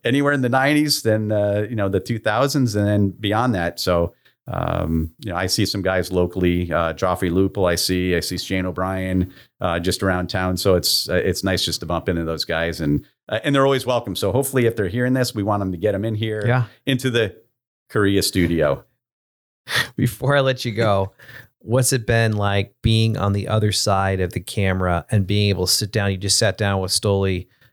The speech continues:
Speaker 2: and with Gibby, and to, to, to listen to the new generation, if you will, of the goaltender and be on this broadcasting side of this whole equation, um, you know,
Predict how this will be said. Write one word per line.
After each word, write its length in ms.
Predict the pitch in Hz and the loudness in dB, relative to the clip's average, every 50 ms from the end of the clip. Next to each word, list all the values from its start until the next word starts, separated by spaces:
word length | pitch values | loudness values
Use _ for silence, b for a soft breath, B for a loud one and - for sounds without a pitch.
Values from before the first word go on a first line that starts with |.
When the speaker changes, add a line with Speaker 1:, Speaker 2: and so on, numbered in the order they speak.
| b b | b b
Speaker 2:
and 120 | - 98 | 2 4
with 160 | 98 92 - - | 4 4 2 0
Gibby, 440 | - 104 95 90 85 82 85 - _ _ _ _ _ _ _ _ _ - | 0 0 2 2 0 -2 -4 -8 _ _ _ _ _ _ _ _ _ -2
and 320 | 101 101 98 98 92 - - - - _ - - - - | 0 2 2 2 0 -2 -6 -16 -18 _ -18 -16 -8 -4
to, 100 | - 127 | -2 -2
to, 320 | 123 - - 131 123 - - _ _ _ - | 0 0 0 0 0 -2 -6 _ _ _ -2
to 140 | - 123 120 - 127 | -2 -2 -2 -2 0
listen 500 | 123 143 156 - - 123 120 110 104 - - | 2 2 2 2 2 2 0 0 0 -2 -2
to 120 | - 123 113 | 0 0 2
the 100 | 110 104 | 4 4
new 160 | 107 113 113 | 4 2 0
generation, 720 | 110 101 117 113 107 107 104 104 107 107 107 - 113 107 | 0 0 0 2 2 2 2 2 2 2 2 2 4 4
if 180 | 104 101 - - | 4 2 2 -2
you 100 | 104 98 | -4 0
will, 240 | 104 107 104 104 101 | 2 2 2 2 2
of 180 | 85 92 101 | 0 -2 -6
the 60 | - | -10
goaltender 840 | - - 107 104 104 101 - - 110 98 95 92 92 90 90 92 - - - | -6 -2 0 0 0 0 0 -2 -2 -2 -2 0 0 0 0 -2 -2 -2 0
and 360 | 101 98 95 95 95 92 98 B B B B B B - - - - | 0 2 2 2 2 0 -2 B B B B B B -20 -20 -8 -4
be 160 | 127 131 127 117 | -2 0 2 2
on 140 | 117 113 | 2 2
this 160 | 113 120 113 107 | 2 0 -2 -4
broadcasting 920 | 107 - 127 117 127 131 123 - - 123 110 113 107 - - 107 104 101 | -4 -2 0 2 0 0 -2 -2 -2 0 0 0 -2 -2 -2 -4 -4 -4
side 320 | - - 127 113 110 110 | -2 0 0 0 0 0
of 100 | 101 101 | -2 -4
this 160 | 101 101 - - | -4 -6 -4 -2
whole 220 | 110 101 95 98 | 0 0 0 -2
equation, 640 | - - - 107 101 98 101 98 101 95 90 90 - B B B B B B | -4 -2 0 2 4 4 4 2 2 0 0 -2 -4 B B B B B B
um, 420 | - - 104 98 95 92 85 95 - _ _ _ _ _ _ _ - | -6 -4 -2 0 0 0 -2 -4 -6 _ _ _ _ _ _ _ 0
you 100 | 120 113 | 2 2
know, 260 | 107 98 98 98 | 2 2 0 0